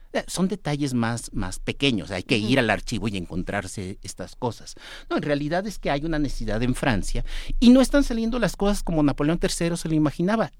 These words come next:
Speaker 1: La primera propuesta liberal, pónganle comillas a eso, de, para México, para el México imperial, no viene de Maximiliano, viene de Napoleón tercero, que le ordena a Foré que ratifique las leyes de reforma.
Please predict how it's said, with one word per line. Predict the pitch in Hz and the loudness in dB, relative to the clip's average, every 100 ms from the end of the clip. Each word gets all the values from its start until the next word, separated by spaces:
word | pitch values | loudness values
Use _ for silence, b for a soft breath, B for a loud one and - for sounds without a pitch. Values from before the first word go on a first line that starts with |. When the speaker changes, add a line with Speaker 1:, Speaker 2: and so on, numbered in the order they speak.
| - | 2
Speaker 1:
La | 190 208 202 | 4 6 4
primera | - 220 220 294 339 | 2 2 4 4 2
propuesta | - 135 - 120 - 143 - - | 2 0 4 2 6 4 2 -4
liberal, | 123 120 113 107 101 104 | 0 2 4 4 2 0
pónganle | - 104 107 98 | -2 -4 -4 -6
comillas | - 80 87 90 | -8 -8 -8 -8
a | 85 | -10
eso, | 78 76 98 B B B B - | -10 -10 -12 B B B B -12
de, | 117 113 120 - | 0 2 2 4
para | 117 107 | 4 6
México, | 110 139 - 147 - | 6 4 2 -4 -2
para | 104 101 | 0 2
el | |
México | 113 151 - | 2 0 0
imperial, | 101 - 95 127 175 B B | -2 -2 -6 -6 -8 B B
no | 160 240 | 2 2
viene | 254 269 233 | 2 0 0
de | 131 | -2
Maximiliano, | 117 - 117 120 160 117 | -4 -6 -6 -4 -6 -6
viene | 92 143 175 | -4 -4 -2
de | 147 | -2
Napoleón | 95 - 90 107 135 | -4 -6 -8 -6 -6
tercero, | 95 90 - - - - b b b | -10 -12 -14 -12 -12 -14 b b b
que | 127 | -2
le | 120 | 0
ordena | 120 127 151 170 127 | -2 -4 -6 -4 -6
a | |
Foré | - 87 90 - - - - - - - - | -8 -12 -8 -6 -8 -8 -12 -14 -16 -18 -8
que | 151 165 - - - - | -4 -4 -8 -16 -16 -14
ratifique | 135 123 120 120 110 151 - | -6 -2 -2 -4 -12 -12 -8
las | 131 107 | -8 -8
leyes | 104 110 | -6 -6
de | 101 | -6
reforma. | 104 107 95 87 - | -8 -10 -14 -14 -18